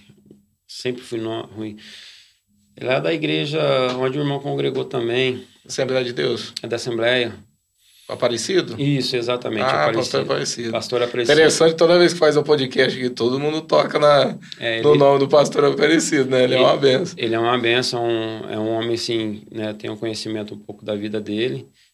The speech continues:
Speaker 1: um homem muito, né, temente a Deus e tem os problemas de família, mas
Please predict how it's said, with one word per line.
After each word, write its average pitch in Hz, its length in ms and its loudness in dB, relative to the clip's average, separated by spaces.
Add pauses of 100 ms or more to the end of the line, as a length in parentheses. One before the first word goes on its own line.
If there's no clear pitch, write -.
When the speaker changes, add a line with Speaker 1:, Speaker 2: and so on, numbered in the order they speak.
(120)
Speaker 1:
um 104 120 -12
homem 104 220 -4
muito, 110 520 -6 (300)
né, 104 360 -6
temente 104 400 -6
a 98 40 -12
Deus 110 640 -4 (160)
e 101 640 -8 (100)
tem 110 140 -8
os 107 80 -8
problemas 113 580 -4
de 104 80 -12
família, 117 460 -4
mas 127 360 -4